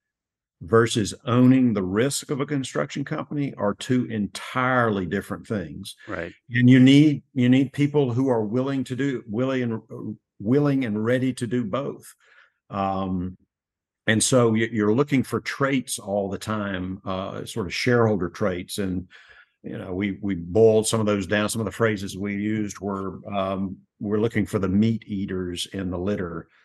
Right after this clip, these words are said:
Speaker 1: who has the eye of the tiger, who understands that leadership is taken, not given. Um, you know, you gotta take hold of it. You, you can't just be anointed, so to speak. And, and then, you know, who is confident enough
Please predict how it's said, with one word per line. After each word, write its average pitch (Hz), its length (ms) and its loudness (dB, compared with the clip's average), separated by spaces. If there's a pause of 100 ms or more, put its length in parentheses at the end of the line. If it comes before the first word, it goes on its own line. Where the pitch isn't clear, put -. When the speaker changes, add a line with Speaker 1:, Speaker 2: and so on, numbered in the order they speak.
(140)
Speaker 1:
who 113 160 2
has 104 260 0
the 95 360 -2
eye 104 260 0
of 98 140 0
the 95 60 -8
tiger, 92 800 -6 (340)
who 120 220 6
understands 104 580 0
that 98 100 -4
leadership 104 560 -2
is 90 320 -6
taken, 104 600 -4
not 85 440 -8
given. 80 500 -6 (600)
Um, 87 720 -8 (340)
you 95 140 0
know, 87 80 -4
you 92 60 -2
gotta 90 180 -2
take - 260 -2
hold 107 320 2
of 85 160 -2
it. 80 180 -12
You, 92 120 -6
you 90 180 -6
can't 101 300 -2
just 92 180 -8
be 98 160 -2
anointed, 92 540 -4
so 87 160 -6
to 80 80 -12
speak. 87 460 -10 (520)
And, 123 160 2
and 139 180 6
then, 143 400 6
you 135 80 -4
know, 95 160 -4
who 127 220 6
is 113 240 0 (160)
confident 117 640 -4
enough 98 640 -4